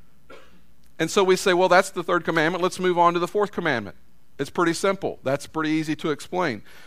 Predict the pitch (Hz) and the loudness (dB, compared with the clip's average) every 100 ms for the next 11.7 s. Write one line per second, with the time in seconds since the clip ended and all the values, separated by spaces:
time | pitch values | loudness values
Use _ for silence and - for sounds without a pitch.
0 | - 135 175 185 160 165 180 196 160 - | -8 0 4 4 2 0 2 4 4 0
1 | - - - - 147 170 165 170 160 160 | -10 -20 -14 -8 -2 0 0 -2 -2 -2
2 | 123 95 - - 240 - 135 117 - 98 | -4 -6 -6 -2 -2 2 2 2 -2 -8
3 | - - - - - - 226 247 160 135 | -10 -16 -18 -18 -18 0 4 6 6 2
4 | 143 - - 143 156 - - 233 214 185 | -2 -18 -12 -4 -4 -2 -2 -2 0 0
5 | 147 127 123 - 147 175 214 196 185 180 | 0 -2 -4 -4 -2 0 2 0 0 2
6 | 214 - 165 135 131 135 - - - - | 0 0 -2 2 2 0 -6 -20 -8 -2
7 | 214 190 - 208 165 139 139 196 156 139 | 0 0 2 2 4 2 2 0 0 -2
8 | 156 160 131 - 185 156 135 127 135 139 | -2 -2 -4 -2 -2 -2 -2 -2 0 0
9 | 127 - 165 139 123 123 170 175 156 180 | 0 0 0 0 -6 -2 2 4 4 2
10 | 185 156 135 - 139 135 139 135 175 160 | 0 -4 -4 -4 0 0 -2 -4 -2 -2
11 | 156 143 147 135 127 139 | -2 0 0 -2 -6 -8